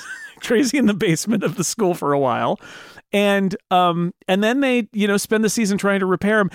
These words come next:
How do, how do you all feel like that worked? Because we,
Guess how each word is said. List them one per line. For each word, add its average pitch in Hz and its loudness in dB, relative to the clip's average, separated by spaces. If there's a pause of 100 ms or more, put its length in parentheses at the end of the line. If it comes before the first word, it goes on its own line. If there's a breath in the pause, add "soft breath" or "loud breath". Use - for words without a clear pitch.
(120)
How 311 2
do, 381 2
how 269 0
do 302 2
you 220 2
all 180 2
feel 170 0
like 151 0 (1040 loud breath)
that 180 0
worked? 151 -2
Because 160 0 (220)
we, 202 2